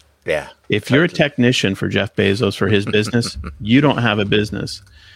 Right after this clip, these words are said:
Speaker 2: So, but you can have a business if you want one, but you have to <laughs> just know the business model and then realize, "Oh, well, if this is a business, then obviously I'm the owner of the business. Yes, I'm the technician. Yes, I'm, I do all the roles right now.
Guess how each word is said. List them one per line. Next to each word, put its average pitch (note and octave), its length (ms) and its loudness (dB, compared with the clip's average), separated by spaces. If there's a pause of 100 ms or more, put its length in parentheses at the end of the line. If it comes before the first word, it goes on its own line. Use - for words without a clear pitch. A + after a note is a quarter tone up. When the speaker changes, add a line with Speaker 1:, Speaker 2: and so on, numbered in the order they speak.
(420)
Speaker 2:
So, A#2+ 260 4
but B2+ 240 0
you C#3 100 4
can G3+ 300 4
have A2+ 180 4
a G#2 60 2
business G2 500 -2
if B2 180 0
you C#3 80 6
want E3 220 4
one, A2 240 -2 (140)
but G2+ 100 2
you A2+ 100 4
have A#2 200 -2
to - 100 2
<laughs> - 80 -4
just - 180 0 (120)
know C3+ 280 2
the D3+ 120 0
business D3 360 0
model A#2+ 300 2 (320)
and A#2 160 2
then B2+ 100 4
realize, A2 380 2 (220)
"Oh, C3 240 2 (180)
well, A2+ 260 4
if A#2 120 0
this C3+ 180 0
is B2+ 100 -6
a A2 80 0
business, A#2 460 2
then - 180 -2
obviously G#2 480 0
I'm G2+ 140 -2
the - 100 -6
owner F#3 280 2
of G#2 60 0
the G#2 60 0
business. G2+ 460 -2 (220)
Yes, G2+ 320 0
I'm C3+ 100 4
the C#3 80 2
technician. A2+ 580 -2 (220)
Yes, G#2 320 0
I'm, G#2+ 260 0
I G2 120 -2
do F#2+ 240 -4
all G#2+ 200 4
the A#2+ 120 2
roles G#2+ 400 2
right G2+ 180 0
now. F#2 280 -6